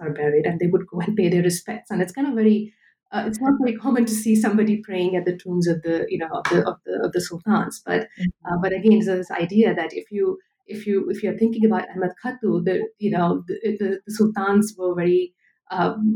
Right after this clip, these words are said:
Speaker 1: uh, they, they carefully, uh, inscribed themselves in the way Ahmed Khattu would be remembered, whether,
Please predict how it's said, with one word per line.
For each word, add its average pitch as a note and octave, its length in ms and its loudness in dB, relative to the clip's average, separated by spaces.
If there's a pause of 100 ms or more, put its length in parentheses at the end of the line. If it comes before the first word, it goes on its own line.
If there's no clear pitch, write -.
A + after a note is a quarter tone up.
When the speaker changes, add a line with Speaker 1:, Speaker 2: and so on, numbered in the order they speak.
Speaker 1:
uh, G3 140 0 (100)
they, G#3+ 440 2
they G#3+ 160 2
carefully, G#3 720 -2 (140)
uh, F3+ 320 0 (200)
inscribed A3 460 2
themselves F#3 760 0
in E3+ 520 2
the F#3 100 -4
way F3+ 380 0
Ahmed F3+ 180 -4 (120)
Khattu F3 240 -4
would E3+ 160 2
be - 100 -6
remembered, F3 500 2 (120)
whether, F3+ 480 0